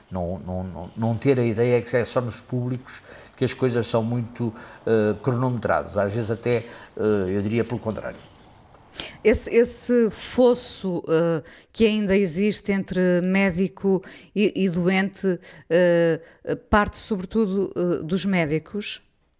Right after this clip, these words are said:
Speaker 2: Claro que depois vamos à procura das razões e as razões têm, terão a ver necessariamente com essa falta de tempo, disponibilidade, mas, eh, vem, vem do lado dos profissionais de saúde, infelizmente?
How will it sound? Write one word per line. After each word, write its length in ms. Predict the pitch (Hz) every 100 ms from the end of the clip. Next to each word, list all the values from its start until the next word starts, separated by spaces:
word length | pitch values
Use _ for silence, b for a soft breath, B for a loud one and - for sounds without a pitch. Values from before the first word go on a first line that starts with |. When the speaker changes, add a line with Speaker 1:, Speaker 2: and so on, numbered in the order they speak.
| _ _ _
Speaker 2:
Claro 300 | 175 190 170
que 100 | 160
depois 240 | 190 156
vamos 260 | 180 190 180
à 80 |
procura 400 | 175 180 - 180
das 160 | 170 185
razões 460 | 180 165 190 220 175
e 60 |
as 80 | 165
razões 400 | 165 165 190 - B B B
têm, 360 | 170 170 170
terão 280 | 143 175 170
a 60 | 165
ver 300 | 156 160 160 B B B
necessariamente 680 | - - 175 170 170 165
com 80 | -
essa 180 | 165 180
falta 380 | - 170 160 170
de 100 | -
tempo, 340 | - 214 208
disponibilidade, 800 | - - 170 170 160 160 180 170
mas, 220 | 175 160 - B B B
eh, 120 | 165
vem, 320 | 147 196 208
vem 240 | 160 160 208
do 100 | 190
lado 380 | 196 208 175 160
dos 140 | 196
profissionais 640 | - 170 196 - 196 196
de 60 | -
saúde, 360 | - 190 180 190
infelizmente? 800 | 185 190 170 175 151 143 175